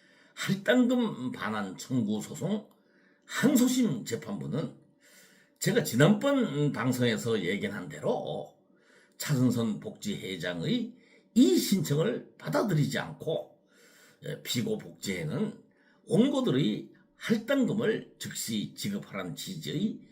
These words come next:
일 심 판결을 그대로 인용하여 항소를, 에, 기각했는데 차선선 복지회장은 또, 에, 대법원에 상고를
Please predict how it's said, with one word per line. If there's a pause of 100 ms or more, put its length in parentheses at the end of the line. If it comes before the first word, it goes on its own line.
(280)
일
심
판결을 (540)
그대로
인용하여 (320)
항소를, (240)
에,
기각했는데 (880)
차선선
복지회장은 (500)
또, (180)
에, (400)
대법원에 (460)
상고를